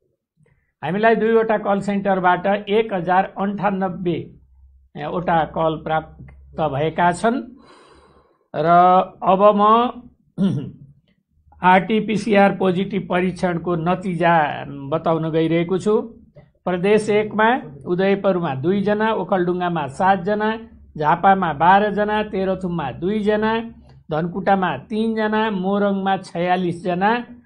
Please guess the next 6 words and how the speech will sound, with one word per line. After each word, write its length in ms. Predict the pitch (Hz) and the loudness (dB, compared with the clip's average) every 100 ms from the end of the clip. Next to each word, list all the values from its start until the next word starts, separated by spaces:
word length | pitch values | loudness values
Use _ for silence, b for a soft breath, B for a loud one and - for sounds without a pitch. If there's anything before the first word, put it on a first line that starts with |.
| B | B
सङ्खुवासभामा 1000 | - 175 180 180 185 180 185 170 170 165 139 | -8 -6 -4 0 2 2 0 0 0 -2 -8
छजना 640 | - 190 202 196 196 214 220 | -4 0 0 0 0 0 0
र 120 | 190 | -2
सुनसरीमा 720 | 175 175 165 175 156 160 180 247 - - - | -4 -8 -6 -4 -4 -2 -2 -2 -6 -20 -20
सत्ताइसजना 800 | - - 175 - 165 160 - 143 139 | -12 -10 -8 -6 -6 -6 -8 -10 -8
हुनुहुन्छ। 400 | 120 123 117 | -10 -12 -14